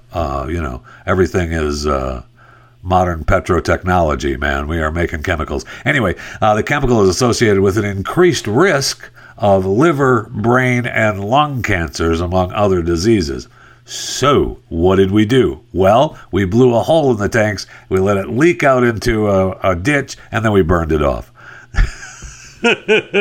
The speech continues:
So if you are in the area of East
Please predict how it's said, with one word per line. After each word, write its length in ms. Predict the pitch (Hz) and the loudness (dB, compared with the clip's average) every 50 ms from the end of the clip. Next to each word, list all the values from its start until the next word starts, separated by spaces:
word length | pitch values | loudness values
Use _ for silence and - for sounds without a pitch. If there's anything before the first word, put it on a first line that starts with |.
| 185 - - - 196 196 156 - - - - - | -2 -2 -2 0 0 0 0 0 -6 -14 -14 -10
So 260 | - - 143 139 143 143 | -4 -2 0 2 2 2
if 140 | 127 104 | 2 2
you 300 | 113 131 156 180 190 190 | 0 0 2 4 4 6
are 220 | 190 175 160 151 151 | 6 6 4 4 2
in 100 | 165 160 | 0 0
the 140 | 160 151 147 | 0 0 2
area 400 | 156 160 160 156 139 131 127 123 | 2 2 2 2 2 4 4 4
of 280 | 123 117 113 110 110 107 - - | 6 6 4 4 2 0 -2 0
East 400 | 160 180 180 151 - - - | 2 4 4 2 0 -2 -8